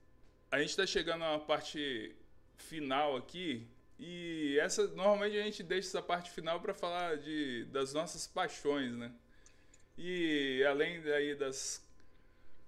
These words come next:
paixões da cultura, tem a questão do esporte, né? E aí a gente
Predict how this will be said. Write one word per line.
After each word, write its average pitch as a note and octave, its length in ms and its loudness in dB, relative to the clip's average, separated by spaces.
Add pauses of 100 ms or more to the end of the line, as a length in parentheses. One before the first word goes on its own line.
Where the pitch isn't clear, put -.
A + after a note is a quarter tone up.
(160)
paixões C#3 680 4
da C3 120 4
cultura, C3 680 0 (920)
tem D#3 220 4
a E3+ 120 0
questão E3 360 -2
do F3+ 80 -6
esporte, A2+ 600 -2
né? A2 100 -12 (680)
E C#3 100 2
aí E3+ 520 2
a A#2+ 80 4
gente C3+ 920 -4